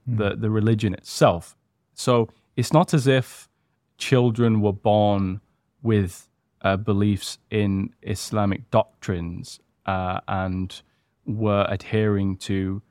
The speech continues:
Speaker 2: a school of law or, uh, recognizing certain relig-, uh, rituals as
Speaker 1: Mm.
Speaker 2: obligatory upon them or something. It
Speaker 1: Mm.
Speaker 2: seems to me that it's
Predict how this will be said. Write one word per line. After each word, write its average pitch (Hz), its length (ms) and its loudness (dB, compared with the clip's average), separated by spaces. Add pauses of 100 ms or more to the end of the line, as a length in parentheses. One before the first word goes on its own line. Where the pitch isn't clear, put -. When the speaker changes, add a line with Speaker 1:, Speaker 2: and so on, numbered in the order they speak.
(460)
Speaker 2:
a 92 80 -4
school 107 420 0
of 104 140 -2
law 98 500 2
or, 92 380 -4 (360)
uh, 95 380 -2
recognizing 104 800 0
certain 101 360 -4
relig-, 95 400 -4 (100)
uh, 104 120 -4
rituals 95 800 -4 (100)
as 95 340 -2
Speaker 1:
Mm. 95 60 -14
Speaker 2:
obligatory 98 460 -4
upon 101 220 -4
them 95 100 -4
or 92 40 -8
something. 95 360 -10 (300)
It 117 60 -8
Speaker 1:
Mm. - 20 -6
Speaker 2:
seems 175 240 2
to 131 60 0
me 117 200 2
that 107 140 2
it's - 280 -8